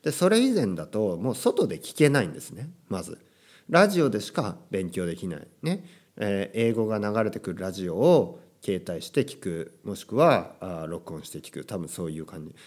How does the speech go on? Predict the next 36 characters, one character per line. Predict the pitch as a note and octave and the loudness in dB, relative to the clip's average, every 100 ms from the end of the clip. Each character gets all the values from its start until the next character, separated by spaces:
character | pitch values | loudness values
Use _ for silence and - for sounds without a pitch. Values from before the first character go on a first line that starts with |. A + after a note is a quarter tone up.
| - | -4
で、 | A#2+ | -2
そ | - F3+ | 4 6
れ | F3+ - | 4 2
以 | F#3+ B3 | 2 4
前 | A#3+ A2 E2 | 4 4 0
は | D#2 | -6
と | E2 | -6
い | D#2 | -6
う | D#2 | -6
と、 | - | -6
た-、 | E2+ G2 - - | -6 -6 -10 -14
多 | - | -8
分、 | F#2 F2 D#2+ E2+ F2 E2+ - - - - - | -6 -6 -8 -10 -12 -12 -8 -8 -10 -20 -20
<laughs> | _ - - _ - | _ -20 -20 _ -2
何 | A#2+ C#3+ | 4 6
も | A2 | 4
な | F2+ E2+ | 2 -4
い。 | - - - - - - | -6 -8 -18 -20 -6 2
ま | C3+ | 2
ず、 | G#2 F#2+ - - | 2 -2 -6 -4
英 | - C#3+ | 6 6
語 | C#3 | 6
が | A2 | 4
聞 | - | -2
け | - A2 | -2 0
な | F2+ | 0
い。 | D#2+ - - | -6 -12 -4
ね。 | D3+ | -2
そ | D#3 A#2+ | 0 2
う | |
い | G#2 | 2
う | G2+ | 0
時 | F2+ | -4
代 | D#2+ C#2+ | -8 -10
で | - | -12
す。 | - | -18